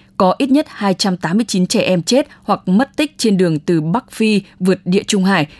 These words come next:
để tìm cách vào châu Âu. Trung bình có mười một trẻ em chết hoặc mất tích mỗi ngày. Theo unicef, từ năm hai nghìn không trăm mười tám, có khoảng một ngàn năm trăm trẻ em đã chết hoặc mất tích như thế. Con số này tương ứng với một phần năm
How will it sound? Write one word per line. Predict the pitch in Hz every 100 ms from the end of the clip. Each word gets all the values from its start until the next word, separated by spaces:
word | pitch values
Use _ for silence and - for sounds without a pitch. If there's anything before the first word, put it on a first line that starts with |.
| -
để | 190
tìm | - 165
cách | 156 - -
vào | 175 151
châu | - 170
Âu. | 180 170 - _ _ _ _
Trung | - 269
bình | 214 175
có | 165
mười | 214
một | 190 170 -
trẻ | 180
em | - 175 156
chết | - 262 - -
hoặc | 190 -
mất | 175 247 -
tích | 269 -
mỗi | 180 202
ngày. | 208 170 - _ _ _
Theo | - 185
unicef, | 180 165 156 233 294 - -
từ | 254
năm | 254 262
hai | 262
nghìn | 214 165
không | - 196
trăm | - 190
mười | 165
tám, | 151 147 170 247 _ -
có |
khoảng | 208 262 190
một | 185
ngàn | 185 185 180
năm | 220 254
trăm | 269 247
trẻ | 202 180
em | 180 202 175
đã | 165
chết | 196 269 311 - -
hoặc | 151 -
mất | 190 220
tích | - 180 -
như | 180
thế. | 165 156 214 - _ _ _ -
Con | 311
số | 208
này | 220 208
tương | 170 208 -
ứng | 180 190
với | 180
một | 196 226 -
phần | 208 185 180
năm | 233 240